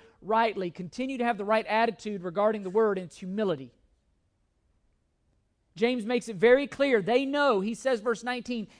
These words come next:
"This you know." They knew the power of the Word. They knew that it had power to bring life where there was death. And James is saying, continue to s-, pursue the Word.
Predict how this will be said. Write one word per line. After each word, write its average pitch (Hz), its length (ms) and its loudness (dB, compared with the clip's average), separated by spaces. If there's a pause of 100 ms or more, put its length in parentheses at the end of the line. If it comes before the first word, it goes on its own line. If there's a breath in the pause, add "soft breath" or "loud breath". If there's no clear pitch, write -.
(120 soft breath)
"This 269 400 -4
you 269 240 -4
know." 254 360 0
They 226 200 2
knew 269 320 -2
the 214 100 0
power 214 380 4
of 165 100 -4
the 185 60 -2
Word. 170 400 2 (1160)
They 233 160 8
knew 277 340 2
that 233 100 2
it 220 80 0
had 220 180 2
power 226 360 4
to 202 40 -2
bring 202 220 -4
life 202 400 2 (260 soft breath)
where 208 120 2
there 208 100 4
was 165 180 -4
death. 156 360 0 (1500)
And 226 160 -2
James 240 320 2
is 226 100 -2
saying, 247 280 -2
continue 269 760 -2 (240 soft breath)
to 233 100 -6
s-, - 160 -14
pursue 262 680 -4
the 202 120 -2
Word. 202 580 4